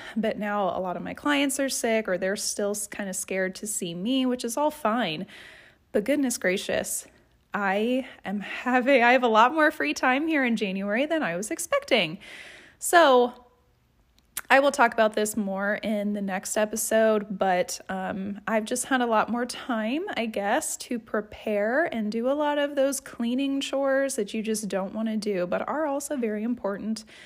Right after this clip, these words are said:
for a homestead. So anyways, that's how my January's been. <laughs> Um,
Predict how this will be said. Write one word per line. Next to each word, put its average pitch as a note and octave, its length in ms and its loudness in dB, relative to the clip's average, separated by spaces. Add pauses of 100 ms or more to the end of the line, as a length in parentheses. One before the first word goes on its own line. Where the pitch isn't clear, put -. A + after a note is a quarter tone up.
(280)
for A#3 200 4
a G#3 80 4
homestead. F3+ 640 -6
So F#3 360 0 (100)
anyways, G#3+ 420 2
that's E4+ 240 4
how A4 140 4
my F#4 140 4
January's C#4 580 2
been. - 400 -2 (180)
<laughs> D4 140 4 (920)
Um, C4+ 480 4